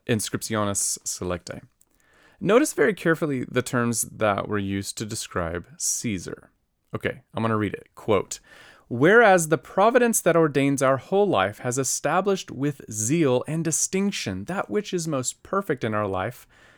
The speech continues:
by bringing Augustus, whom she filled with virtue as a benefaction to all humanity, sending to us and to those after us a Savior, Sotera,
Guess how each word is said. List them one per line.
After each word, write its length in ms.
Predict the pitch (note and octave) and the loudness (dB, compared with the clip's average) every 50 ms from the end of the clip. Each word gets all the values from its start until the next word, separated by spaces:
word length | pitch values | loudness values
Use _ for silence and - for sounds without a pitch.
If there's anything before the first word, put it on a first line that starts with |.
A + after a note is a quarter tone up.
| _ _ _ _ | _ _ _ _
by 140 | G2+ F2+ F2+ | -2 -2 -2
bringing 520 | E2 - G#2+ C3 D#3+ E3+ E3+ E3 E3 - - | -2 -2 0 2 2 4 2 2 0 0 -2
Augustus, 840 | - G#2 F2+ F#2+ - - G#2 - - - - - - - - - - _ - - - _ _ _ | -6 -8 -8 -4 -2 -2 0 0 -4 -6 -6 -8 -8 -8 -6 -8 -10 _ -20 -20 -20 _ _ _
whom 200 | - F3+ G3 G3 | -4 -2 -2 0
she 220 | F3+ - - F#3 | -2 -2 -4 -4
filled 420 | E3+ - - - F3 G3+ G#3+ G#3+ G3 | -6 -6 -8 -4 0 2 2 2 2
with 160 | E3+ D#3 B2+ | 0 -2 -2
virtue 640 | A#2 A2 B2+ D#3 F3 F#3 - - - - F2+ F2 - - | -4 -6 0 0 2 2 0 -4 -6 -6 -6 -8 -8 -8
as 160 | - A#2 A#2 C3 | -6 -2 0 0
a 60 | C3 | 0
benefaction 920 | A#2+ B2 _ - F3+ F#3 F3+ E3 - - F#2 - - - - - - G2+ | -2 -4 _ -2 -2 -2 -2 -2 -2 -4 -6 -6 -8 -10 -8 -6 -6 -6
to 200 | - - - - | -6 -8 -10 -8
all 360 | - - C3 C3+ C#3 C#3+ D3+ | -2 2 4 4 6 4 4
humanity, 880 | D3 - - B2 A#2 G#2+ F#2+ F2+ F2+ F#2 G2 F#2 - - - C2+ - - _ _ _ _ _ _ _ _ _ - - - _ | 2 -2 -6 -6 -4 -4 -4 -6 -4 -4 -6 -6 -8 -10 -14 -16 -20 -20 _ _ _ _ _ _ _ _ _ -20 -20 -20 _
sending 520 | - - - - C3+ C3 C3+ C#3 C3+ C3 B2+ | -2 0 0 2 2 2 2 2 2 0 0
to 220 | - - B2 G#2+ | 0 -2 -2 0
us 280 | - A#2 A#2 A#2 - - | 0 0 -2 -2 -4 -6
and 120 | A#2+ A#2 | -6 -4
to 100 | - B2+ | -4 -2
those 240 | A#2 C3 C3 C3 B2+ | 0 0 0 2 2
after 340 | B2 B2 C3 - - C3+ B2+ | 2 2 2 0 0 2 2
us 180 | B2+ B2 - - | 2 2 0 -2
a 260 | A#2 A#2+ A#2+ A#2 A#2 - _ _ _ | -2 -2 -2 -2 -4 -8 _ _ _
Savior, 840 | - - - - - C#3 C3+ C#3 D3 C#3 A#2+ G2+ F2 F2+ F#2 - - _ - | -6 -4 -2 -2 0 0 2 4 2 2 2 -2 -6 -6 -8 -12 -18 _ -14
Sotera, 640 | - - G2+ F#2 - - A2 G2+ F2+ - - - | -6 -4 -4 -4 -4 -6 -6 -4 -6 -6 -10 -16